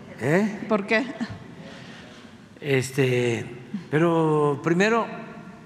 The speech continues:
Speaker 1: vamos a contextualizar, ¿no? No hay texto sin contexto.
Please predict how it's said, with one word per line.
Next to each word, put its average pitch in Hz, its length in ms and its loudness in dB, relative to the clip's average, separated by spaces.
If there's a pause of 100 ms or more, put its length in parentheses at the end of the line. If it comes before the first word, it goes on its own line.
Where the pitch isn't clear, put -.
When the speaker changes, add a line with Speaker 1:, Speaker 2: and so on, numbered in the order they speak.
(300)
Speaker 1:
vamos 156 360 2
a 98 520 0 (1040)
contextualizar, 117 880 -2
¿no? 98 140 -8 (1300)
No 123 100 -6
hay 135 80 -2
texto 139 420 -4
sin 104 320 -8
contexto. - 640 -14